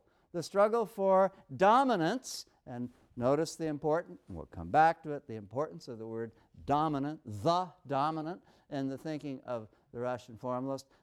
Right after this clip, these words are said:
the struggle for dominance among species in a habitat. So in literature, you have something like, if you think in terms of literary evolution, as Yuri Tinyanov does, uh, in the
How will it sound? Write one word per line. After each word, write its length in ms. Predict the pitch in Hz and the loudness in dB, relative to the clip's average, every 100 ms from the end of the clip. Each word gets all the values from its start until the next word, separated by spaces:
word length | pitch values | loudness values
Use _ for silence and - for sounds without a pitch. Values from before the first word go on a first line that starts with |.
| - | -12
the 100 | 151 | -12
struggle 580 | - 190 208 202 202 - _ | 0 4 4 4 -2 -6 _
for 320 | 170 160 156 147 | 0 2 2 0
dominance 760 | 147 180 196 190 147 147 - - _ - | 2 4 4 2 -2 -4 -10 -18 _ 0
among 500 | 180 175 135 147 151 - - | 2 2 0 -2 -4 -10 -16
species 680 | - 156 147 - 123 135 - _ 170 | -6 -2 -2 -4 -10 -12 -16 _ -6
in 160 | 165 | -4
a 40 | 180 | -2
habitat. 680 | 240 254 190 - 101 67 - _ _ | -2 -2 -2 -8 -12 -12 -18 _ _
So 520 | - 143 147 143 147 - - | -8 4 6 6 4 0 -4
in 180 | 143 | -2
literature, 600 | 165 208 196 170 - 135 131 _ - | 0 2 2 0 -2 -4 -4 _ -6
you 160 | 139 | -4
have 320 | 139 143 139 | 0 0 0
something 440 | 127 170 - 196 151 | -2 -4 -4 -6 -4
like, 420 | 165 277 233 190 - _ | 2 2 2 -2 -10 _
if 140 | 147 127 | -12 -8
you 120 | 139 | -8
think 300 | 120 202 190 | -4 -4 -4
in 100 | 151 | -8
terms 320 | 147 156 135 | -6 -6 -4
of 160 | 123 110 | -8 -4
literary 580 | 160 175 147 135 131 131 | -2 0 -2 -2 -2 -2
evolution, 720 | 123 113 120 233 330 - 277 269 | -4 -2 0 2 2 -2 -8 -8
as 260 | 123 107 | -8 -8
Yuri 300 | 107 117 117 110 | -8 -8 -8 -10
Tinyanov 600 | 127 117 143 196 190 170 - | -12 -6 -2 -2 -2 -6 -6
does, 360 | 143 143 156 - _ _ | -4 -2 -2 -4 _ _
uh, 260 | 120 127 123 - - | -2 -2 -2 -8 -8
in 240 | 135 135 | -6 -4
the 280 | 117 120 117 | -4 -4 -6